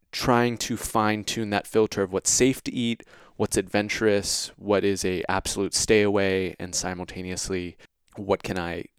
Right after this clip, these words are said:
you know, really take advantage of and make sure not to miss. And I think that, uh,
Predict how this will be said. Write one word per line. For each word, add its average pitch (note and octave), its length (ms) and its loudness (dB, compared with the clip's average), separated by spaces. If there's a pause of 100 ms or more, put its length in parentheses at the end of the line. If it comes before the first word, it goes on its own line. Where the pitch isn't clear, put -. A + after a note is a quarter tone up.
(120)
you G#2+ 140 -4
know, D#2+ 60 -4
really F#2+ 260 0
take G#2 180 -4
advantage F2+ 400 -6
of E2 100 -4
and E2+ 80 -12
make F2 160 -8
sure F#2 140 -6
not E2 200 -8
to D#2+ 100 -14
miss. E2 280 -8
And E2+ 120 -8
I E2+ 40 -8
think F2+ 220 -16
that, D#2+ 180 -8
uh, - 260 -10